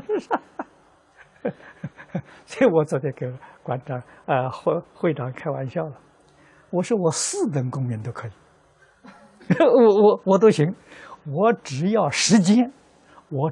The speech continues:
只要安定。啊，他说：“那恐怕将来的限制类活动。”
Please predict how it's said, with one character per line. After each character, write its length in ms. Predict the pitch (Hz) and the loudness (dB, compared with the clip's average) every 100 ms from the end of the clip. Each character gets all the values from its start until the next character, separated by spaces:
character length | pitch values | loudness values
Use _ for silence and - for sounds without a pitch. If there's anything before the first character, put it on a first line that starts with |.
| - | -6
只 160 | 139 139 | -10 -8
要 140 | 143 - | -8 -6
安 180 | 147 139 | -8 -6
定。 140 | 160 _ _ _ _ _ _ _ _ _ _ _ _ _ _ _ - | -12 _ _ _ _ _ _ _ _ _ _ _ _ _ _ _ -12
啊， 140 | 123 | -12
他 140 | - 147 | -6 -4
说 60 | 147 | -4
：“那 80 | |
恐 220 | - 127 135 | -8 -10 -10
怕 160 | 135 | -10
将 200 | - 143 | -8 -8
来 120 | 123 | -8
的 120 | 123 107 | -14 -12
限 300 | - 170 135 | -8 -8 -8
制 80 | 139 | -10
类 120 | 131 | -8
活 180 | - 131 | -8 -8
动。” 160 | 135 | -10